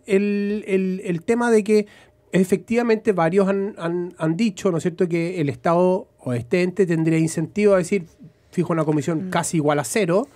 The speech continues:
Speaker 1: ¿no es cierto? Y si necesito la plata, le voy y le pido plata, em, al Estado. Ojo que el Estado, el gobierno no puede llegar y pasarle plata, necesita aprobación del, del, del Congreso. Y hay otras entidades, ¿no es cierto?, que tienen un rol parecido,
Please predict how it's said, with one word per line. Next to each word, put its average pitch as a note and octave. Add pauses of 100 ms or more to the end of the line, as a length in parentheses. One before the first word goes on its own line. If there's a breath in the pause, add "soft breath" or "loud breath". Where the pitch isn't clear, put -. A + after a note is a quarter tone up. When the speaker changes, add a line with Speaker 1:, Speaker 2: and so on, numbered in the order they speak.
(320 loud breath)
Speaker 1:
¿no D#3+
es D#3
cierto? G3
Y F3+
si F3
necesito E3
la G3
plata, B3+ (460 soft breath)
le F3
voy G#3
y G3
le F#3+
pido F#3+
plata, F#3
em, D#3+
al D#3
Estado. A#2+
Ojo F#3+
que E3+
el D#3
Estado, F3+ (300)
el C3+
gobierno E3
no D#3
puede E3+
llegar F3+
y F3+
pasarle F3
plata, G#3
necesita F#3
aprobación F3
del, E3+ (340 loud breath)
del, D#3
del D3+
Congreso. A#3
Y F#3
hay F#3+
otras C#4+
entidades, A3
¿no G3+
es D#3
cierto?, G3
que E3+
tienen F3
un F3
rol E3+
parecido, A3+